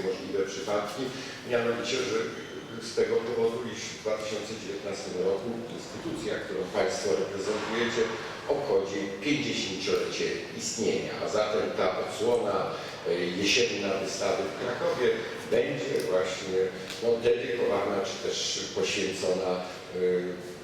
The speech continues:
tejże, e, rocznicy. Proszę państwa, nie wiem, wydaje mi się, że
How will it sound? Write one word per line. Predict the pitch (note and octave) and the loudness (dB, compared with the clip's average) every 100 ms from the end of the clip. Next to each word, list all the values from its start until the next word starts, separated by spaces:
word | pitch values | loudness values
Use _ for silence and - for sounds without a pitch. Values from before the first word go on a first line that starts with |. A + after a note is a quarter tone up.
| - | 0
tejże, | G2 - F#2+ F#2 | 2 2 2 2
e, | F2+ - - - - G#2+ | 2 -4 -2 -2 0 2
rocznicy. | - A#4 - - - - - - - - | 4 4 4 2 0 -4 -6 -10 -8 -6
Proszę | C#3 | 0
państwa, | D3+ D3+ D3+ D3+ C3+ C3+ C3 - - - - C#3+ | 4 4 4 4 4 2 0 -2 -6 -10 -4 0
nie | - | 2
wiem, | - - - - - | 2 0 -4 -8 -6
wydaje | - - - | 0 0 0
mi | - | 0
się, | - | 0
że | - | 0